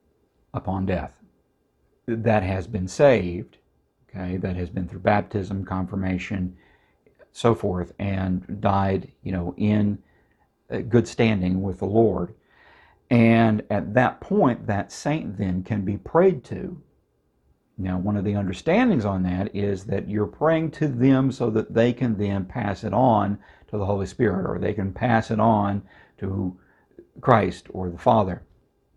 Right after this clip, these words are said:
That, that they're, that they're not the ones performing prayer fulfillments, but that they are somehow,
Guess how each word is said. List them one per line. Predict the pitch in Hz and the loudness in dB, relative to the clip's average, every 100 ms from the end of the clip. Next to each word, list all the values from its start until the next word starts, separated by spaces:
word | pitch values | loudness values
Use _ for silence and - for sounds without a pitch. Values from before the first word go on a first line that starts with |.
| _ _ - - - | _ _ -20 -20 -6
That, | 120 92 92 | 0 0 0
that | 101 | 2
they're, | 104 - - - - | 2 0 -10 -8 2
that | 120 - 98 | 2 2 2
they're | 113 139 | 6 6
not | 156 143 135 | 6 2 2
the | |
ones | 117 120 117 | 0 0 -2
performing | - 95 - 147 117 98 98 98 _ _ _ _ _ _ | -6 -8 -2 0 2 0 -4 -6 _ _ _ _ _ _
prayer | _ - 131 127 123 123 120 _ _ _ | _ 4 6 8 6 2 -2 _ _ _
fulfillments, | - 113 - 135 101 87 - - _ _ _ - | -4 0 6 6 4 -4 -12 -20 _ _ _ -14
but | 95 110 107 110 | -2 0 2 0
that | 98 101 | 0 2
they | 110 107 | 2 2
are | 101 98 | 2 0
somehow, | 185 - 104 101 98 90 | -2 -2 -2 -2 -2 -6